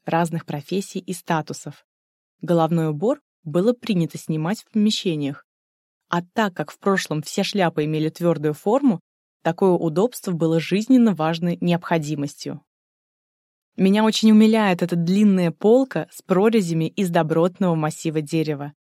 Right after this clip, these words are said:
Сразу накатывает атмосфера дореволюционной фабричной жизни, и в воображении всплывают все,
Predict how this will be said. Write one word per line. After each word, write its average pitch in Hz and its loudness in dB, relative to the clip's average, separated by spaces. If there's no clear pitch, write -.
Сразу 190 0
накатывает 165 2
атмосфера 170 -4
дореволюционной 170 0
фабричной 156 -4
жизни, 185 0
и 190 0
в 165 -6
воображении 165 0
всплывают 170 -2
все, 254 -2